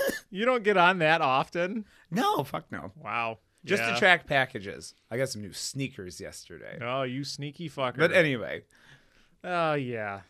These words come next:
Speaker 1: So, yeah, if you could, uh, support us on, follow us, where the fuck am I? I don't know. <laughs> So follow us on Spotify or Apple.
Speaker 2: I thought you said you were getting good at this.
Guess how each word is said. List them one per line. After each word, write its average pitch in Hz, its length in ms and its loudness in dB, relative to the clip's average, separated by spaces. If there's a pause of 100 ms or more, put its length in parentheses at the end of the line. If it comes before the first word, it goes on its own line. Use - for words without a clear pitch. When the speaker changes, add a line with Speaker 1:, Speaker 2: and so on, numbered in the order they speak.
(180)
Speaker 1:
So, 131 320 -4
yeah, 233 280 4
if 226 160 2
you 233 100 -6
could, 233 320 2
uh, 220 400 2 (140)
support 202 480 -4
us - 340 -8
on, 180 640 -6
follow 180 380 -2
us, 175 340 -4
where 165 240 -2
the 113 120 -4
fuck - 360 -16
am 104 160 -16
I? 101 180 -10
I - 20 -12
don't 90 160 -18
know. - 720 -4
<laughs> - 40 -18
So 262 220 6 (220)
follow 247 380 4
us - 160 0
on 214 160 0
Spotify 202 560 0
or 170 120 4
Apple. 185 280 0
Speaker 2:
I - 60 8
thought 254 40 4
you 220 80 2
said 196 180 2
you 185 80 2
were 175 60 2
getting 165 200 -2
good 160 120 4
at 131 100 0
this. 98 260 -8